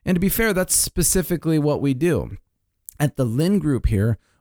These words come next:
we focus on retirement income planning, distribution phase planning. Our emphasis is not growing your money. By the time you meet us, one way or another, you've grown it,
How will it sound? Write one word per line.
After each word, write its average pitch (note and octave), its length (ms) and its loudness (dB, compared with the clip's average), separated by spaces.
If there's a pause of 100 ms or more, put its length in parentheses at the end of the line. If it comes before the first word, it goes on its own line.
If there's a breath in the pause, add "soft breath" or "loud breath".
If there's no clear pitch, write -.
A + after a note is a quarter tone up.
we D#3 160 2
focus D3 640 0
on A#2+ 320 2
retirement C3+ 640 0
income C3+ 360 0
planning, A2 480 0
distribution B2+ 760 0
phase A#2+ 320 0
planning. C#3+ 480 0
Our C3 180 0
emphasis C#3+ 640 0
is C#3 100 2
not C#3 220 0
growing C#3 380 0
your B2+ 80 2
money. C#3 360 2 (300)
By B2+ 140 -2
the C#3 100 2
time D3+ 340 0
you F3 120 2
meet E3+ 240 2
us, F3+ 340 0 (360)
one F3 320 2
way F3 120 2
or E3 80 2
another, D3+ 300 2
you've C3+ 240 2
grown C#3 340 2
it, A2 160 -2